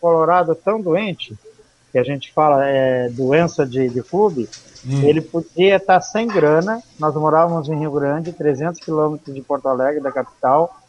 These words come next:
Speaker 1: ele arrumava dinheiro emprestado pra ir assistir um Grenal. Era um
Speaker 2: Uhum.
Speaker 1: tipo de torcedor assim. É, Scala, que foi um zagueiro do Internacional na década de setenta, chegou à seleção, é meu tio. É,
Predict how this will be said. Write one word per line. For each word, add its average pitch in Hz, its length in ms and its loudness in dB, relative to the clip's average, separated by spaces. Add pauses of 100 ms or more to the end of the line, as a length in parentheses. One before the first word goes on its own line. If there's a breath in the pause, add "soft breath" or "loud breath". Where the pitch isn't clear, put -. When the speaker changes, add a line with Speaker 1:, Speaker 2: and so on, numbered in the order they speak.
(160)
Speaker 1:
ele 151 140 4
arrumava 165 500 4
dinheiro 165 220 -2
emprestado 156 760 -4
pra 165 180 -2
ir 175 160 0
assistir 170 380 -8
um 170 60 -12
Grenal. 165 520 0 (240)
Era 135 160 2
um 151 100 2
Speaker 2:
Uhum. 123 40 -4
Speaker 1:
tipo 165 220 -2
de 156 80 -8
torcedor 151 580 0
assim. 170 460 -4 (1080)
É, 151 840 6
Scala, 196 500 4
que - 80 -12 (140)
foi 170 180 -8
um 165 80 -8
zagueiro 160 420 -2
do 156 80 -6
Internacional 147 600 -6
na 143 100 -4
década 135 320 -6
de - 120 -20
setenta, 156 500 -6
chegou 131 260 -8
à 143 60 0
seleção, 156 680 -6 (380)
é 147 140 0
meu 175 180 0
tio. 143 400 -2 (480)
É, 127 880 -4